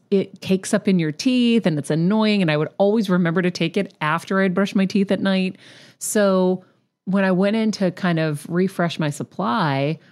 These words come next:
Michaela, who works there, said, "Oh, well, we have the, the pills." She's like, "They, they like you to do the powder 'cause it absorbs better or whatever." So I did the pills, and I do two in the morning and two at night.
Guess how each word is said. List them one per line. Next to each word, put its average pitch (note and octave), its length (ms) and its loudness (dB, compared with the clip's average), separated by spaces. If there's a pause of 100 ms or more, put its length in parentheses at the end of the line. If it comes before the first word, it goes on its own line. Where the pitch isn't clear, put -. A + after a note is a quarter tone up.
(140)
Michaela, E3+ 580 0
who E3 100 -2
works D3+ 320 -4
there, C#3+ 340 -4
said, D3+ 360 -4 (200)
"Oh, D#4+ 80 -2
well, G3+ 80 0
we E3+ 100 -4
have G3 200 -8
the, - 220 -6
the - 80 -18
pills." G3 680 -6 (280)
She's E3 240 -4
like, D#3+ 160 -2
"They, F3 260 0 (100)
they E3+ 140 0
like F#3 320 0
you G#3+ 60 0
to F3+ 100 0
do E3 100 0
the - 80 -8
powder D3 280 -4
'cause D3 180 -6
it C#3 80 -4
absorbs D3 480 -2 (180)
better D3+ 240 -2
or C#3 80 -2
whatever." C#3 400 -4 (400)
So - 80 -2
I F#3 40 2
did A3 120 -2
the A#3 80 0
pills, D3+ 460 -2
and D3+ 180 -4
I D3 80 0
do C3+ 140 -4
two - 320 -2
in G3+ 80 0
the G3+ 80 0
morning D3 340 0
and C3+ 140 -4
two C#3+ 160 -4
at - 100 -6
night. D#3+ 360 -2